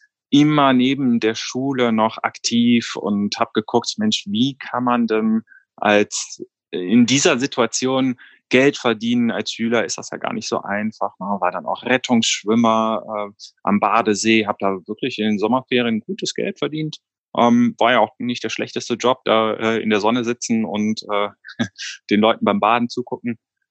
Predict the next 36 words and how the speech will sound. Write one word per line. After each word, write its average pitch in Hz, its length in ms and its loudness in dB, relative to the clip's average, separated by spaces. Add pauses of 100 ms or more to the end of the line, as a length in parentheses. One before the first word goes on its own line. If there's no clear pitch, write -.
(140)
Ähm, 104 440 -2
<laughs> - 80 -20
war - 240 -2
ganz 135 280 0
lustig. 120 680 0
Und 123 400 4 (520)
dann 139 640 -2
war 131 180 4
die 131 100 -2
Schule 127 300 0
vorbei. 90 480 0
Und 87 100 -8
dann 90 140 -4
dachte 110 200 -4
ich, - 140 -16 (240)
so, 98 180 0
jetzt 85 240 -4
musst 120 180 -2
du 113 40 0
aber 117 200 2
wirklich - 320 0
Geld - 220 0
verdienen. 85 360 -4
Hab, - 140 -4 (480)
ähm, 87 340 -2
eine 92 100 -4
Berufsausbildung 117 840 2
gemacht, 117 320 2
großen - 300 -6
Außenhandelskaufmann 104 1200 0
und 90 160 -8
hab 90 100 -6
da - 140 2
schon 107 160 -4
gemerkt, 95 460 -2 (160)
boah, 69 200 0